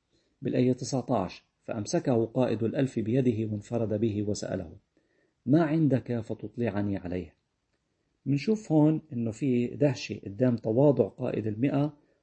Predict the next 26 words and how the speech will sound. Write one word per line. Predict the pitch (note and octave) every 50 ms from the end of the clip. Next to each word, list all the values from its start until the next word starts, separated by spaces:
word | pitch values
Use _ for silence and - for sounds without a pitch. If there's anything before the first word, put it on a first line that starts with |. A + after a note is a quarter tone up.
| -
وحبه | - C#3+ - - F3+ D#3+ C3 A#2 A#2+ A2+ G#2 - _ _ _ _ -
لخدمة | B2+ G#2+ - C#3 B2+ B2+ B2 A2+ -
المساجين | - A2 G#2+ G#2+ - - G#2+ G2 G2+ B2+ B2 A2+
بروح | G#2 A2 A2 A2+ G#2 -
تقوي، | - - - - G#2 G2 G2+ G2+ - _ _ _ _ _ _ _ _ _ _ _ -
وكمان | - - - A2+ A2+ B2 C#3 D3 C#3+
قدام | C3+ A#2+ G#2 G2+ B2 A#2+ A2+ A2+
لطف | C#3 C#3+ - C3+ - -
قائد | - D#3 E3 F3 D3+ B2+
المعسكر | C3+ B2 B2 A#2+ G#2+ A2+ B2 - - - B2 A#2 A#2+ C#3 D#3+
يلي | D#3 C3 A2+ A2+ A2+ A2+
ما | B2
استهان | C#3+ C#3 - - C3+ A#2+ B2+ C#3+ C#3 C3
بهيدا | C3 A#2+ A#2 B2 A2+ G#2+
الشاب، | A2 - - D3 C3+ G#2+ F#2 - _ _ _ _ _ _ _ - A2+
وإنما | A2+ A2+ A2+ A2+ G#2+ - -
أخده | C3 - - B2 A2 A2+
بإيده | G#2+ - - C#3 C3 B2 B2+ B2 A#2+ B2+ - _ _ _ _
كصديق | - G#2+ - - A2 G#2+ B2 B2 B2+ - - _ _ -
أو | - G#2 G#2
بي | G2+ - - C3+ C3 A#2 A2 G#2+ - _ _ _ _ _ _ _ _ _ _ -
قدام | G#2+ G2 A2+ A2 - -
ابنه | C3 B2 A2+ A#2+ A#2 A#2 A#2 A#2+ - _ _ _ _ _ _ _ _ _ _ _
و-، | D3 A2+ G#2+ G#2+ G#2+ G#2+ G#2+ G#2 G#2 G2+
وتنحى | G2+ G2+ G#2 - D3 C#3 - - A#2+ A2+
فيه، | A2 - A#2+ A2+ G#2+ G2 G2